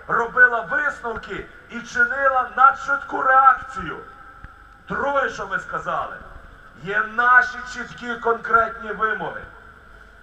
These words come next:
Політична криза — це не парламентська криза.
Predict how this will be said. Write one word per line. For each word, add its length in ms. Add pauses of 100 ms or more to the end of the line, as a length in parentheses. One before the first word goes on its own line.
Політична 680
криза — 600
це 120
не 120
парламентська 840
криза. 400